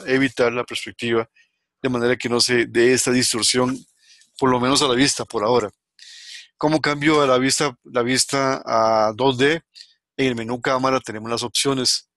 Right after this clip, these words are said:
paralela o perspectiva. La paralela es, entonces, en dos D, no existe punto de fuga. La perspectiva es la que se fuga al infinito, así que paso a paralela y ya está corregido el problema por, por, por, para trabajar cómodamente.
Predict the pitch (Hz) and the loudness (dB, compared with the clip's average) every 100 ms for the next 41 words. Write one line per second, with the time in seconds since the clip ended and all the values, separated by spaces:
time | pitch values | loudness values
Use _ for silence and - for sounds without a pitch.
0 | _ - 135 139 135 127 131 - - 117 | _ -2 0 2 2 2 0 -2 -6 -6
1 | 113 - 101 - 131 117 92 _ _ _ | -6 -10 -12 -6 -4 -4 -8 _ _ _
2 | _ _ _ _ - 117 127 143 139 135 | _ _ _ _ -10 -2 0 2 2 2
3 | 123 123 120 131 120 120 117 110 131 107 | 0 -4 -6 -4 -4 -4 -6 -2 -2 -2
4 | _ _ - 107 110 120 113 - 120 - | _ _ -18 -14 -6 -4 -2 -2 -2 -4
5 | 131 123 135 120 131 120 104 - _ _ | -8 -4 -2 -2 -2 -2 -4 -6 _ _
6 | _ _ _ _ - 117 120 131 117 147 | _ _ _ _ -8 -6 -4 -6 0 2
7 | 127 117 110 - 110 123 110 117 117 113 | 2 2 -2 -4 -4 -2 -4 -4 -4 -4
8 | 117 135 127 110 120 135 127 127 127 151 | -4 -4 -4 -8 -6 -4 -2 0 2 0
9 | 120 143 147 127 120 131 _ - - - | 2 2 4 2 2 -6 _ -20 -20 -18
10 | - 151 131 - 131 127 104 107 104 113 | -4 2 2 2 -2 -4 -4 -4 -2 -2
11 | 117 123 113 110 117 117 101 - - 104 | -2 -2 -4 -4 -6 -8 -10 -12 -16 -12
12 | 110 - 143 165 143 143 143 151 147 147 | -8 0 0 4 2 2 -2 0 2 2
13 | 147 120 | -2 -4